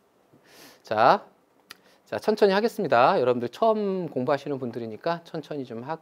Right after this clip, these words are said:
하게 할게요. 그 다음에, 음, 자, 내용의 유기적인 연결이다. 이게 뭐냐면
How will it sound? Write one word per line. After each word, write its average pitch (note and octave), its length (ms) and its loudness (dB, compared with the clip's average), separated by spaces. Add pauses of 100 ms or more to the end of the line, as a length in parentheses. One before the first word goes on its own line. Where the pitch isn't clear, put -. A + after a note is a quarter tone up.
(140)
하게 - 340 -10
할게요. D#3 580 -4 (760)
그 C#3+ 100 -6
다음에, D#3 640 6 (380)
음, C#3 500 -10 (3250)
자, B2 480 8
내용의 A3+ 640 10
유기적인 G3+ 560 6
연결이다. D#3 460 6
이게 C#3+ 200 6
뭐냐면 C3 640 4